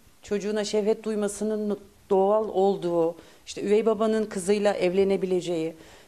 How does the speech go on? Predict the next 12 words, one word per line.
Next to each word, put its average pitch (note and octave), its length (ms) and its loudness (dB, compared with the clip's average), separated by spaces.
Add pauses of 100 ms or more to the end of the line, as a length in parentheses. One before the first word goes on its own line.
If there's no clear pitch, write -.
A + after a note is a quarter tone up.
(120)
e, F#3+ 600 -2 (220)
bunlar A#3 320 0
hepsi C4 300 -2
bizi A3+ 180 -10
korkunç A3 480 0
rahatsız A3 380 0
ediyor. A3 300 2
Yani G#3+ 220 0
Diyanet A3+ 300 2 (140)
asli B3+ 400 2
görevini G3 460 2
bıraktı. A#3 640 0